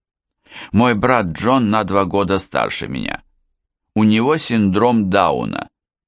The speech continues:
Когда Джон родился, мой двоюродный дедушка Фред сказал, что его надо отдать в специальное учреждение –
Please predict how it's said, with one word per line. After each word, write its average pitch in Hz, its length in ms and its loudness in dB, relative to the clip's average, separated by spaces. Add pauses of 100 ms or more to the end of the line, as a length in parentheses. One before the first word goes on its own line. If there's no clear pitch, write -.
(400)
Когда 131 340 0
Джон 143 280 0
родился, 135 540 -2
мой 107 160 0
двоюродный 101 580 0
дедушка 90 480 -2
Фред 98 320 -2
сказал, 85 540 -2 (500)
что - 200 -2
его 127 220 2
надо 127 340 0
отдать 120 360 -4
в - 60 -16
специальное 107 720 0
учреждение – 82 960 -4